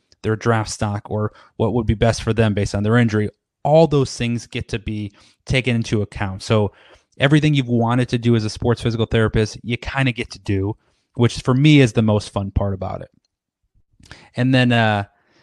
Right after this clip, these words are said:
you know, next thing is what we did, right? So that's what it's like, but what did we actually do with these guys, right? So what we did is day one,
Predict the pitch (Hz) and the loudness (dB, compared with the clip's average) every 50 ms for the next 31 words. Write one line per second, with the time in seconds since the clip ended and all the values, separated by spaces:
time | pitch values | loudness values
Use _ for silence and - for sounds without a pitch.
0 | _ _ _ _ _ _ - 143 135 113 - - - 165 156 165 170 - - - | _ _ _ _ _ _ 0 0 0 0 0 -4 -6 -2 0 0 0 0 0 0
1 | 147 135 131 127 - - - - - 127 143 180 - - 143 131 123 117 - - | 2 2 2 0 -2 -6 -12 -16 -8 -6 -6 -6 -4 -2 -4 -4 -4 -6 -8 -4
2 | - 139 123 85 - - - - - - 107 113 113 113 104 - - - 120 110 | -2 -2 -2 -2 -4 -8 -10 -10 -6 -4 -2 -2 -2 -4 -6 -8 -4 -2 -2 -2
3 | 101 - _ - 131 165 - - 151 151 151 139 120 - 131 135 147 147 120 107 | -2 -4 _ -6 -6 -4 -2 0 0 2 2 0 -2 -4 -4 0 0 0 0 -2
4 | 110 - - - - 101 92 110 160 202 - 226 180 135 127 117 123 131 - - | -4 -8 -4 -2 -2 -2 0 0 -2 -2 -2 -2 -2 0 0 0 -2 -4 -4 -8
5 | - - _ _ _ _ _ - 139 135 127 113 107 113 - - 110 - - 101 | -14 -16 _ _ _ _ _ -4 -4 -4 -4 -4 -8 -12 -12 -12 -12 -12 -12 -14
6 | 95 - - - - - - - - - - - 101 104 110 113 - _ _ _ | -16 -14 -14 -14 -14 -14 -16 -18 -20 -18 -12 -8 -6 -6 -6 -6 -8 _ _ _
7 | _ _ _ - - - _ _ _ - - 160 147 135 127 - - 135 147 139 | _ _ _ -20 -20 -20 _ _ _ 0 2 4 4 4 2 0 -2 -4 -4 -2
8 | 127 143 147 143 139 175 170 143 131 117 107 - - 143 151 156 139 127 127 120 | -2 -2 -2 0 0 0 0 0 -2 -4 -4 -2 0 2 2 2 2 0 -2 -2
9 | 117 120 110 | -2 -4 -6